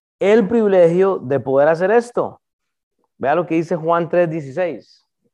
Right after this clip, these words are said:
"Porque de tal manera amó Dios al mundo". Esa es la única manera.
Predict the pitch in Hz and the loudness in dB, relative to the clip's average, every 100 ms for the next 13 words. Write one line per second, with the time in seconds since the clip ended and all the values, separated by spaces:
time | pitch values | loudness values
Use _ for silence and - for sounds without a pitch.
0 | _ _ _ _ _ _ _ _ _ _ | _ _ _ _ _ _ _ _ _ _
1 | _ _ _ _ _ _ _ - 160 170 | _ _ _ _ _ _ _ 0 2 2
2 | 180 190 190 - 110 120 104 165 160 170 | 0 -2 -2 -6 -4 -4 -2 0 0 2
3 | 165 - 127 127 127 143 131 95 90 _ | 0 -4 -6 -4 -4 -2 -4 -6 -12 _
4 | _ _ _ _ - 123 131 135 131 131 | _ _ _ _ -6 -4 -4 -6 -6 -6
5 | 123 110 110 107 92 _ _ _ _ _ | -8 -10 -12 -14 -18 _ _ _ _ _
6 | _ _ 151 170 220 220 202 240 247 233 | _ _ -8 -6 -6 -4 -2 -2 -2 -4
7 | 175 170 220 143 - | -4 -6 -6 -8 -12